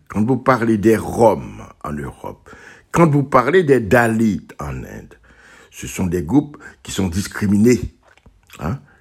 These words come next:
Quand on leur dit, il faut bien comprendre la notion de intouchable, hein.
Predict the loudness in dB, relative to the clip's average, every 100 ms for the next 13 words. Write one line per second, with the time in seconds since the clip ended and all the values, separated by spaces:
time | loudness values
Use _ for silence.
0 | -8 -4 -2 2 2 2 0 2 2 0
1 | -10 -18 -18 -12 -6 2 4 4 4 2
2 | 4 2 4 4 4 0 2 2 4 2
3 | 0 -10 -10 -2 0 0 -2 2 2 2
4 | -2